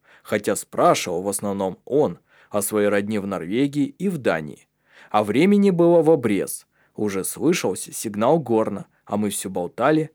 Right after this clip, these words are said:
и болтали, и я, разумеется, был потрясен и смущен этой встречей.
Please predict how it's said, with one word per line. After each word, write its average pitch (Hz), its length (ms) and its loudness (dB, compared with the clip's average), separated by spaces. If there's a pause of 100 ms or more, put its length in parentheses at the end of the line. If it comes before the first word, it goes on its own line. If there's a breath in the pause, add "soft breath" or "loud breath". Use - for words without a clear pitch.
и 240 80 -4
болтали, 92 640 0 (240)
и 104 100 -6
я, 101 300 0
разумеется, 175 840 0 (100)
был 113 260 2
потрясен 120 680 -4 (100)
и 151 100 -2
смущен 117 600 -2
этой 117 280 -2
встречей. 95 600 -8